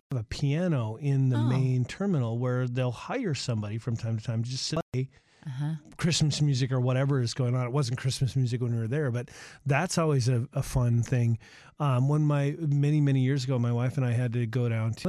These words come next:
Speaker 1: and the same thing, they had a piano in the
Speaker 2: Mm-hmm.
Speaker 1: main, the hospital there, and they were, they had hired somebody, and he's just sitting there playing.
Speaker 2: Soothing.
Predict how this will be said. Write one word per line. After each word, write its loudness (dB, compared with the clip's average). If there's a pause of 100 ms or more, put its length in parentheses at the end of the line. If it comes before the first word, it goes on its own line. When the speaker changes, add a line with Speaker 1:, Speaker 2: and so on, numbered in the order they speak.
(140)
Speaker 1:
and 2
the 2
same 0
thing, 2
they 2
had 0
a -2
piano 0
in 0
the 2
Speaker 2:
Mm-hmm. 0
Speaker 1:
main, 2 (120)
the -2
hospital -4
there, -4 (480)
and 0
they 0
were, 0
they -2
had -2 (300)
hired 0
somebody, 0
and 0
he's 0
just -2
sitting 0
there 0
playing. -2 (140)
Speaker 2:
Soothing. -6